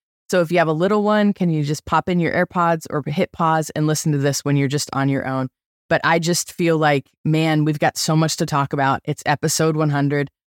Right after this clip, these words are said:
We've got a lot to celebrate. We've come so far as a community and honestly, just me as a podcast host. And I wanna share more of my story and my life with you, especially with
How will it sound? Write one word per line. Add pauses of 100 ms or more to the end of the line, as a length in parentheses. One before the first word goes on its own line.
We've
got
a
lot
to
celebrate.
We've
come
so
far
as
a
community
and (320)
honestly,
just
me
as
a
podcast
host.
And
I
wanna
share
more
of
my
story
and
my
life
with
you, (400)
especially
with